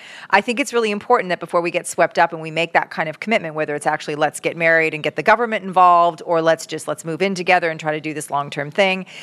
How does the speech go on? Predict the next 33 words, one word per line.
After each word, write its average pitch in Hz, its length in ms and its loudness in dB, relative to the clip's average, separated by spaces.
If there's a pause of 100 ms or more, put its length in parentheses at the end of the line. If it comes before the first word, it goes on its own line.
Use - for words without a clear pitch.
(180)
that 220 100 4
it's 240 160 -4
really 262 300 0
important 180 560 -2
to 170 80 -8
try 160 260 0
to, 160 80 0
like, 147 380 -4 (440)
just 226 360 -2
slow 247 260 2
your 277 180 0
roll 190 260 2
a 175 40 0
bit 147 460 0
and 170 120 -2
be 170 120 -2
like, 160 160 -2
"This 262 120 -8
is 349 140 -6
really 185 300 -4
important. 185 580 -6
And 175 100 2
I 175 120 6
need 190 200 -8
to 202 100 -12
make 170 180 -4
sure 139 560 -2
as 160 180 -2
part 156 300 2
of 160 180 -4
my 160 240 -2
commitment 151 680 -8 (100)
to 147 640 -4